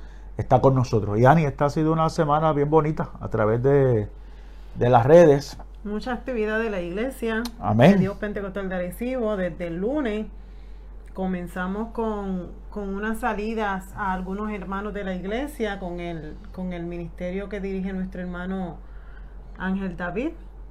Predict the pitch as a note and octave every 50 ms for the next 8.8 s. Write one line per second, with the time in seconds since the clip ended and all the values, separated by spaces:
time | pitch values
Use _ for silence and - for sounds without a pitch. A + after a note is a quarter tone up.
0 | - - - - - - A2+ A2 A2+ B2 C#3 - E3+ D3+ - - D3+ C#3 - D#3+
1 | C#3+ C3+ B2 F#2+ G2+ - - - - G#3 G3 F#3+ F3+ F#3 F#3 F#3 G#3+ G3+ F#3+ G#3
2 | G3+ F3+ F#3 G3 F#3+ G3 F#3+ F#3 - A#3 B3+ C4+ C4 - - - - F#3 F3+ F#3
3 | G#3 F#3+ G#3 G3 F#3 F3 F3+ F3+ - G#3+ G3+ F#3+ F#3+ F#3 F3 F3 E3+ - - -
4 | F#3 F#3 F3+ F3 E3+ E3+ E3 E3 F3 F#3 F3+ F3+ F3 E3+ E3 D#3+ F#3 F#3 - -
5 | G#3 F3+ F3+ F3 - - F#3+ F#3+ F#3+ F#3 F#3 F#3 F3 E3+ G3+ A3 C4 C#4 C4 A#3
6 | G#3 G3 G3 G3+ G3 G3 F#3+ F#3 F3+ F#3 G3 G3 G#3+ A3 G#3+ A3 A3 G#3 G#3 G3
7 | G3 F#3+ F3+ F#3 F#3 F#3+ G#3 A3 A3 - G3+ F#3+ F3+ F3 F3 F3 F3 F3 F3+ F3+
8 | - F3+ F3+ E3 E3+ F3+ F3 F3+ G3 G#3+ B3 D4 D4+ C#4 C#4 C#4